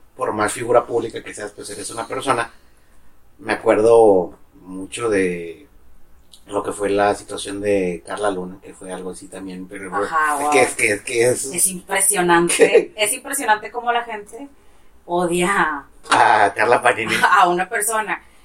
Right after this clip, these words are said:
Speaker 2: una persona que dices, "Güey, o sea, ella ya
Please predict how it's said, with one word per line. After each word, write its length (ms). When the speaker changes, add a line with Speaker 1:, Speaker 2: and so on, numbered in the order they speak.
Speaker 2:
una 240
persona 340
que 180
dices, 340
"Güey, 380
o 160
sea, 280
ella 460
ya 460